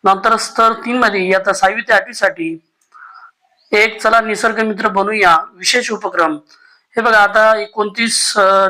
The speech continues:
जुलै दोन हजार पंचवीस ला वार मंगळवार रोजी नागपंचमी असल्यामुळे आपल्याला चला निसर्ग मित्र बनूया हा विशेष उपक्रम आपल्याला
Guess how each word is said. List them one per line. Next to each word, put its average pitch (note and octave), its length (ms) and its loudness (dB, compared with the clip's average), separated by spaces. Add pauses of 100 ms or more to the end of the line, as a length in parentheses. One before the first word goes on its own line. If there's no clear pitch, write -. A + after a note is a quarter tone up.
जुलै G#3 200 0
दोन G#3 160 0
हजार G#3 180 2
पंचवीस G#3 440 -8
ला D#3+ 260 2 (600)
वार G3 180 4
मंगळवार G3 480 2
रोजी F#3 600 -6 (260)
नागपंचमी G3+ 640 0
असल्यामुळे G3+ 440 0
आपल्याला F#3+ 380 2
चला G3+ 280 0
निसर्ग G3+ 360 -8
मित्र G3 260 -4
बनूया F#3+ 460 2 (300)
हा F#3 120 0
विशेष F#3 400 -2
उपक्रम G3 500 0
आपल्याला F#3 420 0